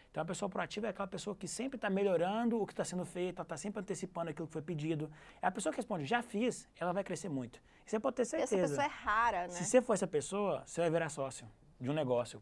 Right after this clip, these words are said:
Speaker 1: como a Betina virou. Você vai ter aumento, você vai chamar pra fazer outras coisas com você. Então, seja proativo.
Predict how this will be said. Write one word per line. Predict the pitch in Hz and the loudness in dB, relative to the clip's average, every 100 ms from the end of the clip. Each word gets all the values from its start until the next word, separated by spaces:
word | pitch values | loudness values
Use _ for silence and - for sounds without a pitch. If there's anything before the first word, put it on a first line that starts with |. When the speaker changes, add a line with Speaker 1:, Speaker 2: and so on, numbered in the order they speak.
| - | -14
Speaker 1:
como | - 120 | -8 -6
a | |
Betina | 113 110 123 | -8 -10 -10
virou. | 120 113 104 - - - - | -6 -4 -6 -8 -20 -20 -12
Você | 139 | -4
vai | 135 147 131 113 - - | 0 0 0 -4 -18 -6
ter | 147 | 2
aumento, | 139 123 127 123 - | 2 4 0 -4 -10
você | - | -12
vai | 131 139 | -8 -8
chamar | 127 - 139 135 | -8 -6 -4 -4
pra | 131 | -4
fazer | 123 123 143 | -8 -6 -4
outras | 160 - | -4 0
coisas | 143 127 | -2 0
com | 135 | -4
você. | 127 - 120 107 | -6 -6 -8 -8
Então, | 117 180 | -6 -6
seja | 185 208 | -4 -4
proativo. | 202 233 247 - 160 139 110 | -4 -4 -4 -4 -6 -6 -8